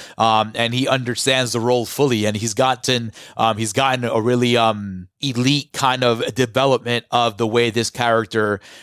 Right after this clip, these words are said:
has been portrayed. He's given him a bit more edge. He's given him a lot more depth, um, a bit more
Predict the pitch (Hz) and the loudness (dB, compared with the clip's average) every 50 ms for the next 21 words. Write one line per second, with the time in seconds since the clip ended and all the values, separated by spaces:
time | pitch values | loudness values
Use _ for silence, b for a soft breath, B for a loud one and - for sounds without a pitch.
0 | B B B - 113 113 113 110 98 107 120 110 104 - - 113 101 90 - - | B B B -2 0 0 0 0 0 -2 -2 -4 -4 -4 -4 -4 -4 -4 -4 -2
1 | 123 127 127 113 101 92 - - - 131 117 107 104 95 139 147 139 143 135 139 | 0 0 0 0 -2 -4 -6 -6 -6 -4 -4 -4 -2 0 0 0 2 2 2 0
2 | 131 127 127 113 117 107 92 - 135 139 - 120 123 123 123 120 113 - _ - | 0 0 0 -2 -2 -2 -2 0 0 0 -2 -4 -4 -2 0 0 0 0 _ -2
3 | 117 120 123 120 117 113 - - 113 107 98 101 123 120 110 120 117 117 120 117 | 0 0 0 0 -2 -4 -4 -4 -6 -4 -2 -2 0 0 0 0 0 0 0 -2
4 | 113 113 107 110 110 120 120 123 - 117 110 104 101 90 _ _ - 117 113 113 | 0 0 0 0 2 2 2 0 0 -2 -4 -4 -4 -6 _ _ -2 -2 -2 -2
5 | - - - - - - - 113 110 107 104 107 - - - - - 110 110 - | -4 -10 -20 -20 -4 0 2 2 2 2 0 -2 -6 -10 -10 -6 -4 -2 0 0
6 | 127 127 123 120 120 113 110 104 | 0 0 2 2 2 2 2 0